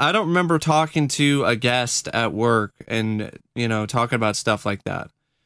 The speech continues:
So this was definitely a little bit, uh, out there. So I'm like, is this, is it the only place that I remember sharing where I work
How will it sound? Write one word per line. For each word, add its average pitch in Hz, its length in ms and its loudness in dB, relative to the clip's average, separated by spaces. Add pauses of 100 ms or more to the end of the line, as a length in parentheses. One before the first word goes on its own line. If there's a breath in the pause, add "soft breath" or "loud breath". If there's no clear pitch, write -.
(360)
So 135 1080 4 (260)
this 165 380 0
was 180 380 4
definitely 151 420 2
a 139 60 2
little 131 260 0
bit, 113 400 2
uh, 104 340 2
out 107 240 -2
there. 92 320 -6
So 113 200 -2
I'm 117 160 0
like, 113 320 0 (1300)
is 151 100 2
this, 180 240 2
is 185 240 2
it 214 280 2
the 190 60 2
only 254 300 4
place 220 380 2
that 208 180 4
I 170 60 4
remember 165 480 4
sharing 123 760 2 (240)
where 127 180 0
I 123 120 4
work 110 400 -2